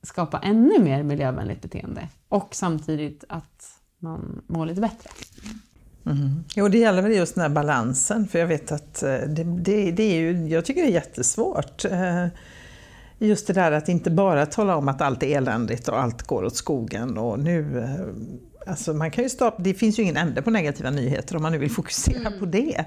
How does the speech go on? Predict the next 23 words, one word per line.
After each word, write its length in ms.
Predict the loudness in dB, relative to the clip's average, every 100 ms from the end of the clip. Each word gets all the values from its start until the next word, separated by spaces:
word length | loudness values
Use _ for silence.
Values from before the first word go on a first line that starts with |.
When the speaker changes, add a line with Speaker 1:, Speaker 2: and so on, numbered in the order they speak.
| -2
Speaker 1:
Mm. 220 | -2 -2 -6 -16 -20 -2
Speaker 2:
Men 140 | 2
om 60 | 4
man 200 | 4 4
bara 400 | 2 2 4 2
gör 180 | 4 2
det, 80 | 2
då 120 | 2
blir 140 | 4 4
till 160 | 4
och 60 | 4
med 140 | 4
jag 220 | 4 2
som 160 | 4 4
är 80 | 4
engagerad 680 | 2 0 2 2 2 2 2
blir 100 | 2
ju 60 | 2
så 100 | 2
här: 40 |
"Nej, 80 | 2
men 100 | 2
sluta, 560 | 0 -6 -4 -2 0